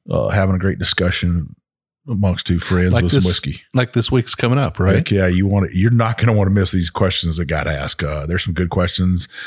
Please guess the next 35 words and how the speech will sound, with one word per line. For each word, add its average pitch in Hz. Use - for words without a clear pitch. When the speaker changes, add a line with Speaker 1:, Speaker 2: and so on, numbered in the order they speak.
Speaker 1:
uh, 98
personally 110
about 95
us, 95
and 92
then, 90
uh, 87
our 104
thoughts 101
on 90
some 87
stuff -
that's -
going 85
on 80
in 78
the 73
whiskey 71
world 73
today. -
Speaker 2:
Good 110
deal. -
Speaker 1:
So -
make 110
Speaker 2:
Uh, -
Speaker 1:
sure 90
you 80
tune 80
in. 76
Well, 101
Jim, 120
I'm 98
gonna 95
ask 87
you, 67